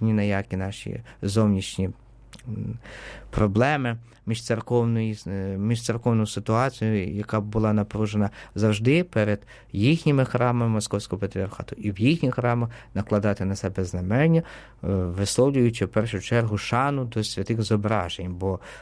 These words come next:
е, там же ж нема просто, е, чогось іншого, але є ікони святих, яких, яких ми шануємо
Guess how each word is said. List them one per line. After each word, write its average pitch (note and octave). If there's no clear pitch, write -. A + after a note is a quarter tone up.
е, -
там A2
же G#2+
ж G#2+
нема C3
просто, G#2
е, -
чогось A#2
іншого, G2+
але G2
є C3
ікони C#3
святих, B2
яких, A2+
яких A2+
ми G#2+
шануємо A#2